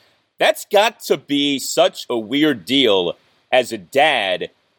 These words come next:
that you have your son on the team. I mean, I can't imagine that that's a great setup because, I mean, obviously it's, like, ripe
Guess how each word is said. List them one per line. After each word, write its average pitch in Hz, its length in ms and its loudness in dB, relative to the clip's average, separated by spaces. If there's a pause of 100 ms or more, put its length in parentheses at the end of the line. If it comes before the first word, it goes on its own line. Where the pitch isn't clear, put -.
(140)
that 117 340 2
you 160 140 -6
have 156 260 -2
your 120 160 -2
son 196 520 0
on 143 260 -2
the 104 60 -2
team. 117 520 -2
I 101 60 -2
mean, 117 180 -2
I 143 40 0
can't 311 300 0
imagine 156 500 0
that 117 120 -8
that's 165 200 0
a 139 40 -4
great 127 480 -2 (140)
setup 185 520 2
because, 131 520 2 (200)
I 151 60 -4
mean, 180 160 -2
obviously 240 300 2
it's, - 100 -2
like, 117 240 -2
ripe 208 240 -2